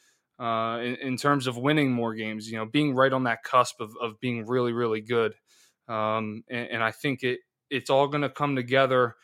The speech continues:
uh, once we can start meshing and, and start learning each other, all the, you know, the new transfers coming in. Um, it's gonna be really important that we,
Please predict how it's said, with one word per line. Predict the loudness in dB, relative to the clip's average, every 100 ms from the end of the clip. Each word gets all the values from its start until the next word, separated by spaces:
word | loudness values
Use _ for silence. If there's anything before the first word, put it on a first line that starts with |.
| _ _
uh, | 0 2
once | 2 0
we | -4
can | -4
start | 2 2
meshing | 4 2 2 0 -2 -2 -2
and, | -4 -6
and | -6 -6
start | -4 2 2 2
learning | 0 2 2 -2
each | -4 2
other, | 2 4 4
all | 2
the, | 0 -2 -4
you | -6
know, | -4 -4
the |
new | -4 -6
transfers | -4 -4 -4 -6 -8
coming | -6 -4 -2
in. | -2 -2 -4 _ -20 -20 _ _ -4
Um, | 0 0 0 -6 -12 _ _
it's | -8 -4
gonna | -2 0
be | 0
really | 2 4
important | 2 2 0 2 2
that | 4 4
we, | 2 -2 -2 -4